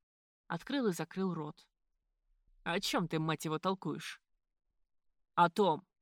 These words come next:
Не удивлюсь, если данные были изначально подтасованы". "Бред. Ну, бред же",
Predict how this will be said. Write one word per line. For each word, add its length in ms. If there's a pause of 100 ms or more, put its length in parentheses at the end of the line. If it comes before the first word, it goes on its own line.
(160)
Не 120
удивлюсь, 500
если 260
данные 420
были 300
изначально 500
подтасованы". 800 (1200)
"Бред. 480 (220)
Ну, 180
бред 320
же", 200